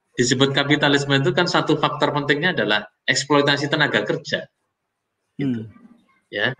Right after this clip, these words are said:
Speaker 1: Jadi loh,
Speaker 2: Hmm.
Speaker 1: ini kita itu katanya mau menjadi negara sosialis,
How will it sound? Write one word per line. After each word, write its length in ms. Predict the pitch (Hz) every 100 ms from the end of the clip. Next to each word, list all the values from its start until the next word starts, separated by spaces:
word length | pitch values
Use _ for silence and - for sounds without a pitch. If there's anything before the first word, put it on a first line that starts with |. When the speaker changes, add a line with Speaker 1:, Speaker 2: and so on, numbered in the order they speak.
| - _ _ -
Speaker 1:
Jadi 240 | 117 175
loh, 240 | 170 104 90
Speaker 2:
Hmm. 80 |
Speaker 1:
ini 160 | 143 196
kita 240 | 180 180
itu 160 | 165 202
katanya 400 | 170 156 160 190
mau 240 | 160 151
menjadi 320 | 143 131 107 113
negara 400 | 113 107 104 104
sosialis, 640 | 113 - 104 90 90 90